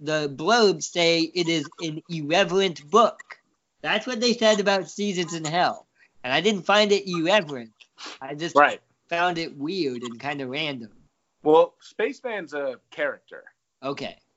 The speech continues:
Speaker 2: He, they, he's interviewed a lot for the, uh, baseball documentary. What's his name's baseball documentary?
Speaker 1: Yeah. Yeah, uh, the guy who does all the documentaries.
Speaker 2: Right, the documentary guy's documentary.
Speaker 1: Yeah,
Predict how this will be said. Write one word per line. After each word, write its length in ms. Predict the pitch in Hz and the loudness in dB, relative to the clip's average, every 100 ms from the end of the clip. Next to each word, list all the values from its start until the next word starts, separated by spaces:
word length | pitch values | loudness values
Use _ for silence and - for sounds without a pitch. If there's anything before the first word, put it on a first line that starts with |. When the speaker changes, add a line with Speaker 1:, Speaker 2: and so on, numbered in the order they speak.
| _ _ _ - | _ _ _ -14
Speaker 2:
He, 220 | 226 233 160 | -14 -14 _
they, 300 | 156 233 233 - | -2 -2 -4 -16
he's 320 | 180 254 214 - | -14 -12 -12 -8
interviewed 480 | 185 185 160 160 | -6 -6 -4 -4
a 40 | 151 | -4
lot 320 | 139 139 139 _ | -4 -4 -6 _
for 300 | 143 139 131 123 | -12 -12 -12 -14
the, 300 | 131 127 120 | -16 -12 -10
uh, 260 | 113 110 113 _ _ _ _ | -10 -14 -18 _ _ _ _
baseball 460 | 143 147 _ 139 127 | -10 -10 _ -10 -8
documentary. 840 | 123 123 147 131 123 120 113 107 _ _ | -8 -10 -14 -18 -16 -16 -16 -20 _ _
What's 220 | 131 - | -12 -10
his 120 | 127 | -16
name's 260 | 123 117 107 | -16 -18 -12
baseball 440 | 117 110 - 98 | -10 -10 -10 -12
documentary? 640 | 90 87 - 90 78 80 _ _ _ _ - | -12 -18 -20 -20 -20 -20 _ _ _ _ -14
Speaker 1:
Yeah. 140 | 156 160 _ - _ _ _ _ _ _ - - - - - - | -10 -10 _ -20 _ _ _ _ _ _ -20 -20 -20 -20 -20 -6
Yeah, 280 | 151 117 95 _ _ | -4 -2 -6 _ _
uh, 160 | 131 120 | -12 -12
the 120 | 123 131 | -10 -2
guy 180 | 143 139 | 0 0
who 60 | |
does 180 | 131 127 | -2 -4
all 100 | 123 | -6
the 80 | 117 | -6
documentaries. 680 | 113 117 120 110 98 _ _ 190 | -8 -10 -8 -10 -12 _ _ 4
Speaker 2:
Right, 200 | 160 127 | 4 4
the 80 | |
documentary 560 | 135 143 151 143 127 120 | 0 -2 -4 -12 -14 -14
guy's 220 | 117 107 | -16 -18
documentary. 640 | 120 104 - 107 90 _ _ _ - | -16 -18 -18 -20 -20 _ _ _ -6
Speaker 1:
Yeah, 220 | 143 | -2